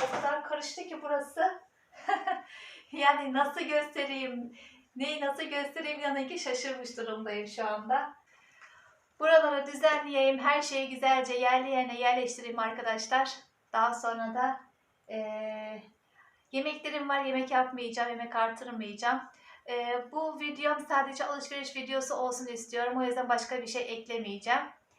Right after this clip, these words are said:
Eee, o yüzden ben sizlere burada veda edeyim arkadaşlar.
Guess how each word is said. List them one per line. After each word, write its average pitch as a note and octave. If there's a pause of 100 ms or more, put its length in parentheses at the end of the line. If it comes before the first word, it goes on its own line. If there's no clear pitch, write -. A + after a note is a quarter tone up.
(280)
Eee, G#3+
o B3
yüzden B3
ben B3
sizlere A#3+
burada A#3+
veda A#3
edeyim G#3+
arkadaşlar. G#3+